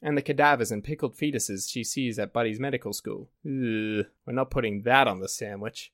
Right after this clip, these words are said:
Because her brooding nature can find no acceptable means of expression. Society expects Esther to remain a virgin until her m-, marriage to a nice boy, but Esther sees the hypocrisy of this rule and decides that, like Buddy,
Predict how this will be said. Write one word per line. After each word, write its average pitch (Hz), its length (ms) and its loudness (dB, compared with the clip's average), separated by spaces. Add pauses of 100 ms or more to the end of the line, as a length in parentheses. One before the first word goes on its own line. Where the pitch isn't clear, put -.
Because 147 300 4
her 143 100 6
brooding 160 360 4
nature 127 320 2
can 110 180 -4
find 123 340 0
no 147 160 4
acceptable 131 500 -2
means 113 300 -4
of 113 80 -6
expression. - 560 -8 (380)
Society 185 520 6
expects 127 420 -2
Esther 117 360 -2
to 123 140 -6
remain 127 360 -2
a 120 40 -2
virgin 117 380 0
until 123 220 -8
her 123 80 -2
m-, 120 240 -6
marriage 135 420 -2
to 131 140 -2
a 113 40 -2
nice 117 220 -4
boy, 123 340 0 (140)
but 131 140 2
Esther 175 260 2
sees 120 320 -2
the 110 80 -4
hypocrisy 127 560 -4
of 107 140 -6
this - 180 -8
rule 107 240 -2
and 110 100 -8
decides 123 380 -2
that, 113 160 -10
like 135 220 -2
Buddy, 107 360 -2